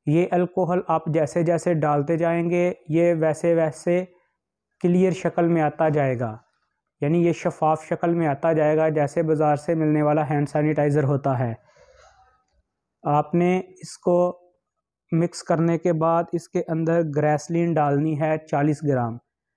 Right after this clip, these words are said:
और लास्ट में आपने इसके अंदर चालीस ग्राम परफ्यूम डालनी है, जो खुशबू के लिए डाली जाती है। इस तरह आपका एक अच्छा सैनिटाइज़र बन जाएगा।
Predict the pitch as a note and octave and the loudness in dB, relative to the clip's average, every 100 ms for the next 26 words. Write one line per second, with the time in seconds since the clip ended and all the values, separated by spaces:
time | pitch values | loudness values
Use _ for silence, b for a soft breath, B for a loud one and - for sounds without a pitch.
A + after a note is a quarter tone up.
0 | _ - D#3+ E3 - D3+ E3 E3 F#3 F#3+ | _ -2 0 0 0 0 0 -2 -2 -2
1 | - D#3+ D#3+ F3 E3 - - E3+ E3+ E3+ | 0 -2 0 -4 -4 -6 -2 2 2 2
2 | E3+ - E3 D#3 D#3+ D#3+ E3 E3 E3 - | 0 -2 0 0 0 -2 0 0 -2 -6
3 | E3+ D#3+ E3 E3 E3+ D#3 D3+ D#3 D3+ E3 | -8 -6 -4 -2 0 0 2 0 0 0
4 | D#3 D#3+ D3+ D3+ E3+ E3+ E3 D#3+ D#3 C#3+ | 2 0 0 -2 -2 0 2 2 2 2
5 | C#3 C#3+ C#3+ - C#3 A#2 G#2+ - _ _ | 2 2 0 -2 -4 -4 -10 -14 _ _
6 | _ _ _ _ - D3+ - F3 F3 E3 | _ _ _ _ -4 -4 0 0 0 0
7 | D#3+ - E3+ E3+ E3+ E3 - E3 D#3 - | -2 -2 -2 -2 -4 -8 -4 -4 -2 -2
8 | E3 D#3+ D#3+ D#3+ D#3+ F3 - D#3 C#3 D#3 | -2 0 0 2 2 0 -2 -4 -2 0
9 | D3 D3+ C#3 C3 B2+ | 2 2 0 0 -2